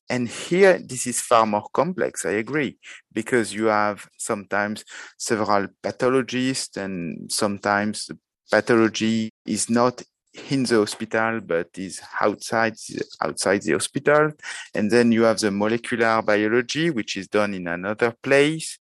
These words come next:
And so in, if a patient is diagnosed in, in smaller centers, it takes longer time actually to get the results of N G S,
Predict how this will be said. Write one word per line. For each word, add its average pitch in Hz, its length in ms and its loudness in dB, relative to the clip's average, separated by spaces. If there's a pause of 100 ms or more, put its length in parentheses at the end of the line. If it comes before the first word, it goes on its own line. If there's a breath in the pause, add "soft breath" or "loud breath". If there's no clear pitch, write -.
(120)
And 117 200 -4
so 151 320 4 (380)
in, 117 160 -2 (480)
if 117 220 -4
a 113 60 -2
patient 143 520 -2
is 101 140 -6
diagnosed 104 720 0
in, 95 300 -6 (100)
in 92 120 -8
smaller 120 400 2
centers, 104 640 0
it - 240 -12
takes 127 460 2 (120)
longer 120 680 -2 (580)
time 123 380 -2
actually 95 400 -8
to - 140 -8
get 101 460 2
the 98 340 -6
results 98 640 2
of - 220 0
N 110 140 4
G 110 140 0
S, 160 240 4